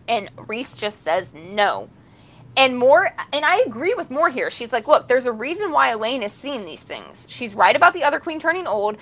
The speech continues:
about the Raven's attack. Why does she keep seeing this queen? Why is she hearing this queen's rage? Like, it has to be vital."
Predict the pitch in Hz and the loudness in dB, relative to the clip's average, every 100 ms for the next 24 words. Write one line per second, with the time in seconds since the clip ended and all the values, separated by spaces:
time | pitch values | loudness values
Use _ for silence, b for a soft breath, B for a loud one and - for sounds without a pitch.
0 | B B 196 196 220 202 190 285 330 - | B B 4 4 4 0 0 -2 -8 4
1 | 202 233 - B 220 202 196 254 320 - | 6 6 0 B -4 6 6 6 0 -10
2 | 285 - 277 - 285 277 220 208 208 - | -12 -12 -14 -10 -8 -8 -4 -6 -6 -6
3 | 359 240 98 - 196 175 208 - 285 - | -6 -6 -10 -2 6 6 4 -4 -10 -8
4 | 277 330 254 214 - 196 214 - - 247 | -8 -8 -8 -12 -14 -10 -8 -10 -14 -14
5 | 233 190 190 285 - - - 196 - - | -12 -10 -6 -6 -6 -14 -4 -2 -2 -8
6 | B B B 240 - 269 285 - 254 220 | B B B -2 4 6 6 4 0 8
7 | 208 139 90 | 8 8 -4